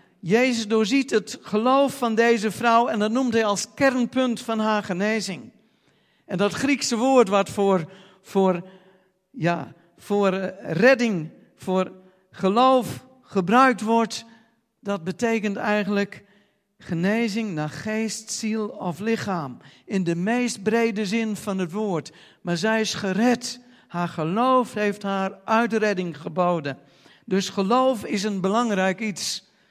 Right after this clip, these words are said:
Zonder geloof is het onmogelijk om God welgevallig te zijn. Als je dan dit verhaal leest, dan stap je eigenlijk midden in een bestaand verhaal. Jezus is onderweg.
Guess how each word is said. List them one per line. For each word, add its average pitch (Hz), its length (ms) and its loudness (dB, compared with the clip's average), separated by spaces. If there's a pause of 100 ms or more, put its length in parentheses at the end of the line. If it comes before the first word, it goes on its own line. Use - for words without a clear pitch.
(140)
Zonder 214 420 -2
geloof 208 500 -2
is 165 200 -4
het 170 160 -10
onmogelijk 190 800 -4 (360)
om 175 220 -2
God 202 280 -6
welgevallig 196 760 -2
te 170 140 -10
zijn. 151 360 -8 (720)
Als 160 100 -10
je 208 80 -2
dan 226 200 0
dit 262 200 -2
verhaal 233 560 4 (380)
leest, 247 720 2
dan 226 320 0
stap 262 380 0
je 262 80 0
eigenlijk 240 380 4
midden 262 380 2
in 254 180 0
een 220 200 0
bestaand 262 500 0
verhaal. 190 540 -2 (400)
Jezus 240 520 2
is 240 200 -2
onderweg. 233 800 2